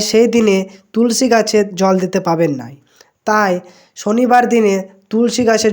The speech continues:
জল অবশ্যই দিয়ে দিবেন এবং এই দিন গরিবকে কিছু অর্থ দান করবেন, তাহলে পরের বছরটি খুবই ভালো যাবে। এর পরের যে কাজটি সেইটি হলো এই দিন গৌমাতাকে অন্ন এবং ঘাস খাওয়াতে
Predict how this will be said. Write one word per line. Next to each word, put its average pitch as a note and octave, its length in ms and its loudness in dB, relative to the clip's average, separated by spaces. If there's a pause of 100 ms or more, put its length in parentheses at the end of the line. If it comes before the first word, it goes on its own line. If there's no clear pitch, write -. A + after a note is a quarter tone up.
জল F#3+ 140 2 (160)
অবশ্যই G3 380 0
দিয়ে E3 200 2
দিবেন C3 200 -4 (760)
এবং F#3 300 2 (580)
এই A3+ 80 6 (100)
দিন A3+ 120 4 (160)
গরিবকে A3 420 2
কিছু G#3+ 180 0 (160)
অর্থ F#3+ 160 0 (140)
দান F#3+ 120 2 (120)
করবেন, C3+ 280 -2 (420)
তাহলে F#3 320 2 (140)
পরের F#3 340 4
বছরটি F#3 420 0 (320)
খুবই F#3+ 220 0 (100)
ভালো D#3+ 260 2
যাবে। C3 220 -4 (340)
এর A#3 100 4 (120)
পরের G#3 280 6 (120)
যে G#3 60 4 (100)
কাজটি F#3+ 320 0 (140)
সেইটি G3 360 2
হলো F#3 220 4 (840)
এই A3 200 4 (100)
দিন G3 140 2 (360)
গৌমাতাকে G#3+ 580 4 (200)
অন্ন G3+ 180 2 (360)
এবং G3+ 140 2 (160)
ঘাস F#3+ 200 0 (120)
খাওয়াতে E3+ 360 0